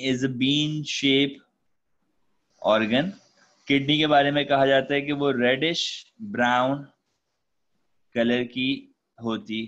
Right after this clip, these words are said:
है। किडनी बीन शेप ऑर्गन है, किडनी reddish brown color की होती है। एक बात और specifically बता दूं कि किडनी आपके dorsal lumbar region में मौजूद है। किडनी कहाँ मौजूद है? किडनी तुम्हारे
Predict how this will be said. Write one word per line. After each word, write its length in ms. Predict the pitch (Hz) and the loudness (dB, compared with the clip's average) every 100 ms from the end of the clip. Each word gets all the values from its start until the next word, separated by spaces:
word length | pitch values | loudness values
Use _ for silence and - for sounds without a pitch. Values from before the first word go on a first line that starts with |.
| 113 | -6
है। 200 | 113 104 101 _ _ _ _ | -4 -4 -8 _ _ _ _
किडनी 320 | 127 131 139 143 | -10 -8 -8 -10
बीन 240 | 131 135 | -10 -10
शेप 240 | 131 135 135 | -12 -14 -10
ऑर्गन 360 | 131 131 147 147 | -8 -8 -10 -8
है, 140 | 143 | -10
किडनी 340 | 139 127 123 123 | -10 -10 -8 -6
reddish 360 | 113 113 120 110 | -6 -6 -8 -6
brown 300 | 117 117 120 | -6 -6 -6
color 260 | 120 131 139 | -4 -4 -4
की 140 | 156 | -4
होती 360 | 151 143 143 147 | -2 -2 -2 -2
है। 220 | 143 143 - _ _ - | 0 -4 -6 _ _ -2
एक 240 | 135 143 | -2 0
बात 280 | 139 135 135 | 2 2 2
और 180 | 131 135 | 0 -2
specifically 580 | - 139 139 143 147 147 | -4 -6 -6 -6 -4 -2
बता 180 | 147 143 | 0 -2
दूं 120 | 151 | -4
कि 100 | 151 | -8
किडनी 480 | 147 139 135 135 165 | -6 -6 -6 -8 -8
आपके 520 | 143 131 127 - 170 | -4 -2 -2 -4 -6
dorsal 880 | 151 113 117 120 120 120 - 165 220 - _ _ _ _ _ _ _ | -6 0 4 4 2 -6 -2 -2 -2 -10 _ _ _ _ _ _ _
lumbar 600 | 113 120 131 143 165 160 104 - _ _ _ _ _ | 0 2 2 0 2 2 0 -8 _ _ _ _ _
region 540 | 110 110 123 135 143 151 | -12 -4 0 0 -2 -2
में 100 | 147 | -2
मौजूद 360 | 143 120 113 117 | 0 0 0 -4
है। 80 | 123 | -6
किडनी 340 | 127 135 151 | -8 -10 -10
कहाँ 360 | 147 139 135 151 | -8 -8 -6 -6
मौजूद 360 | 165 165 151 139 | -8 -12 -14 -16
है? 100 | 143 | -14
किडनी 340 | 156 151 143 151 151 | -14 -16 -20 -20 -20
तुम्हारे 520 | 151 143 139 143 | -16 -14 -14 -14